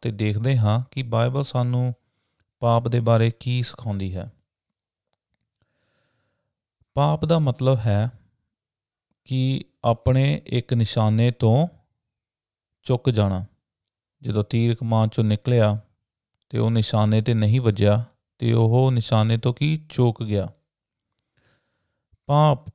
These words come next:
ਜੋ ਹੈ ਉਹ ਸਾਨੂੰ ਪਰਮੇਸ਼ਵਰ ਦੀਆਂ ਗੱਲਾਂ ਤੋਂ ਤੇ ਪਰਮੇਸ਼ਵਰ ਦੇ ਕਹੇ ਹੋਏ ਹੁਕਮਾਂ ਤੋਂ ਪਰੇ ਕਰ ਦਿੰਦਾ ਹੈ। ਸਾਨੂੰ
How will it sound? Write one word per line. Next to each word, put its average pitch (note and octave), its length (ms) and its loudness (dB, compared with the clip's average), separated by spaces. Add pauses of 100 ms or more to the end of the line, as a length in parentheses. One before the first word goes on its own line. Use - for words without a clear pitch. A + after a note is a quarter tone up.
(540)
ਜੋ A#2+ 220 2
ਹੈ G2+ 360 0 (360)
ਉਹ C3 140 0
ਸਾਨੂੰ B2+ 560 2
ਪਰਮੇਸ਼ਵਰ A#2 600 0
ਦੀਆਂ A#2+ 340 0
ਗੱਲਾਂ G#2+ 460 2
ਤੋਂ C#3+ 260 -2 (480)
ਤੇ A#2+ 120 -4
ਪਰਮੇਸ਼ਵਰ A2+ 560 -2
ਦੇ A#2 200 -2 (160)
ਕਹੇ B2 260 -2
ਹੋਏ C3 200 0
ਹੁਕਮਾਂ A2+ 440 0
ਤੋਂ C#3+ 280 -2 (720)
ਪਰੇ B2+ 240 0
ਕਰ A#2 160 2
ਦਿੰਦਾ G2 320 -2
ਹੈ। G2 260 -6 (1300)
ਸਾਨੂੰ B2+ 640 0